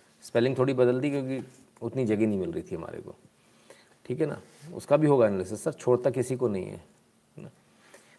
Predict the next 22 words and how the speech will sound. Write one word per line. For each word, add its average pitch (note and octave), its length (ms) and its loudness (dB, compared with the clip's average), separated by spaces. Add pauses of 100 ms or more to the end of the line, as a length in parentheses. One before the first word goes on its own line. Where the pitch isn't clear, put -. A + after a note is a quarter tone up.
तो D3 60 4
ये F3+ 140 8
फ़र्क F#3+ 300 8
आता D#3 220 8
है, F#3 80 8
ये F3+ 140 10
बदलाव C3+ 580 8
है B2+ 340 2
जो A#2 360 -4
आपको C#3 520 4
समझ B2 300 2
में C3 160 2
नहीं A#2 240 2
आ F2+ 120 -2
रहा D#2 140 -4
है। - 240 -14 (1000)
बहुत C3+ 200 4
सारे C#3 160 10
लोगों C3+ 180 4
को B2+ 80 4
लगता A#2+ 240 2
है C3 140 -10